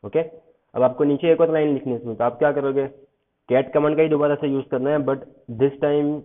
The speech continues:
आपको क्या करना है, greater than जो है वो टू times आपको देना पड़ेगा। अगर आप पहले से बनाई हुई file के अंदर आप कुछ ऐड करना चाहते हो, कुछ changes करना चाहते हो,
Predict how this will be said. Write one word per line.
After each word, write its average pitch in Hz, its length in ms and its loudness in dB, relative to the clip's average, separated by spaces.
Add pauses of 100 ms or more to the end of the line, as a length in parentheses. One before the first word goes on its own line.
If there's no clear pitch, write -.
(220)
आपको 117 220 -10
क्या 139 160 2
करना 131 300 -2
है, 127 180 -2 (180)
greater 120 320 -4
than 135 240 -4
जो 139 60 0
है 151 100 2
वो 143 240 -4
टू - 420 -6 (100)
times 143 300 0
आपको 131 280 0 (240)
देना 117 240 0
पड़ेगा। 95 320 -6 (500)
अगर 120 200 -2
आप 131 160 -4
पहले 127 220 0
से 147 120 -4
बनाई 131 320 -2
हुई 139 220 -2
file 131 320 0
के 127 100 -2
अंदर 127 300 -4
आप 131 160 -2
कुछ 131 240 -8
ऐड 127 240 -2
करना 127 260 -4
चाहते 117 280 -2
हो, 139 100 0
कुछ 135 160 -6
changes 120 420 -6
करना 120 220 -4
चाहते 117 280 -4
हो, 120 140 2